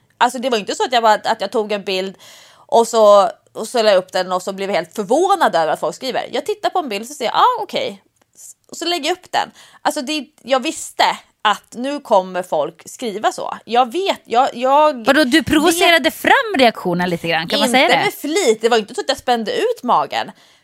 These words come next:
Speaker 1: Men jag kanske andades ut och knäppte samtidigt. Men det intressanta är ju, jag har ju, har ju grova magmuskler. Alltså, jag har ju tjocka muskelspolar.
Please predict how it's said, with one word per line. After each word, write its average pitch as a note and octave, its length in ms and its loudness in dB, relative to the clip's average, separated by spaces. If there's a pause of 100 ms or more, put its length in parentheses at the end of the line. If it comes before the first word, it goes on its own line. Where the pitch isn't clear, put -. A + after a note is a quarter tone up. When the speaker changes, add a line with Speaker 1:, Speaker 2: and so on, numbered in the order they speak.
(140)
Speaker 1:
Men D#4+ 300 -2
jag F4+ 180 -2
kanske F#4 180 -2
andades C#4 460 -2
ut C4 440 -6
och A#3+ 140 -12
knäppte C#4 440 -4
samtidigt. A3+ 840 -4 (260)
Men B3 120 -2
det C4 80 0
intressanta C4+ 600 0
är G3 120 0
ju, G3 260 0
jag C4+ 340 2
har F#3+ 220 4
ju, F3+ 200 -4 (320)
har G3 160 0
ju G3 220 -4 (120)
grova A#3+ 800 2
magmuskler. G3+ 680 0
Alltså, A3+ 160 -4
jag D4+ 220 4
har D#4 80 4
ju F#3+ 100 0
tjocka - 560 -4
muskelspolar. G#3+ 880 -8